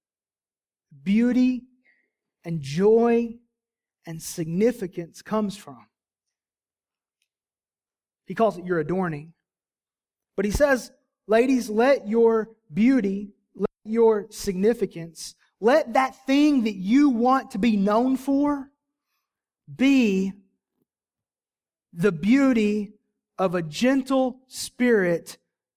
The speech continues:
yielded to the Lord Jesus in everything." I don't know, ladies. I've never been a lady. I'll never be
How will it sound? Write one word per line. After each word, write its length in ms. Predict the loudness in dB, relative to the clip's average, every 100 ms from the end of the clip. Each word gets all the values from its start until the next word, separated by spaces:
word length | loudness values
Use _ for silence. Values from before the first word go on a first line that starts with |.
| _ _ _
yielded 800 | -2 2 4 4 2 -2 -4 -8 _
to 120 | -6
the 140 | -4 -2
Lord 280 | 0 -2
Jesus 720 | -2 0 0 0 -4 -8 -16 -18 _ _ _
in 80 | -6
everything." 520 | -4 -6 -10 -20 -20 _ _ _ _ _ _ _ _ _ _ _ _ _ _ _ _ _ _ _ _ _ _ _ _ _ _ _ _ _ _ _ _ _ _ _ _ _ _ _ _ _ _ _ _ _ _ _ _ _ -12
I 80 | -6
don't 120 | -4
know, 180 | -2 -2
ladies. 400 | -2 -2 -4 -4
I've 160 | -6
never 200 | -6 -8
been 420 | -6 -6 -6 -6 -10
a 80 | -8
lady. 500 | -4 -4 -4 -10 -16 _ _ _ _ _ _ _ _ _ _ _ _ _ _ _ _ _ _ _ _ _ _ _ _ _ _ _ _ _
I'll 80 | -14
never 240 | -8 -6 -4
be 380 | -4 -2 -4